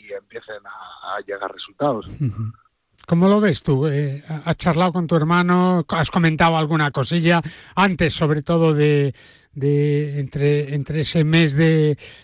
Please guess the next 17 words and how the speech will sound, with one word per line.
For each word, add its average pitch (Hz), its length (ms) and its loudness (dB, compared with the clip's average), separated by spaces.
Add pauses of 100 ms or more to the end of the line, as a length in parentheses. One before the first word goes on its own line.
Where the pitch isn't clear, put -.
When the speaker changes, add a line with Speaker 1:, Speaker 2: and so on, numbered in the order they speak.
(120)
Speaker 2:
de 156 160 0
noviembre, 165 540 4
diciembre 156 800 2
y, 151 320 0
y, 151 400 2
y 165 40 6
estos 151 380 0
meses? 160 360 -2
¿Cómo 180 220 0
está 170 280 0
él? 139 120 0
¿Está 165 220 -2
contento? 185 500 -2
¿Está 160 220 -2
feliz? 165 420 2
¿Está 160 240 0
motivado? 165 560 0